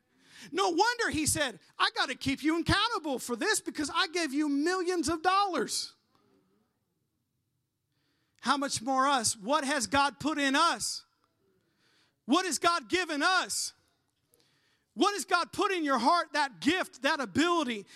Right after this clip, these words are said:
that divine grace, that talent that is to be used for His glory and for His plan and for His purpose. All of you in here have that.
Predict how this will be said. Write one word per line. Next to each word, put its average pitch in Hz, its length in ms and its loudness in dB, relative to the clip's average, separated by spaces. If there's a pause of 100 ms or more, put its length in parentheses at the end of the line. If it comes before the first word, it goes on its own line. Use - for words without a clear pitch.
that - 220 -2
divine 277 680 2
grace, 269 680 0 (220)
that 302 300 0
talent 302 500 2 (500)
that 302 140 2
is 196 140 0
to 302 120 2
be 294 120 2
used 311 520 2
for 277 180 2
His 302 320 2
glory 285 640 0 (260)
and 285 160 0
for 269 160 2
His 302 300 2
plan 277 460 -2 (200)
and 285 160 0
for 269 120 2
His 311 260 2
purpose. - 720 -2 (1120)
All 427 260 4
of 339 80 -4
you 349 160 2
in 349 140 0
here 302 220 2
have 311 360 0
that. 311 420 -4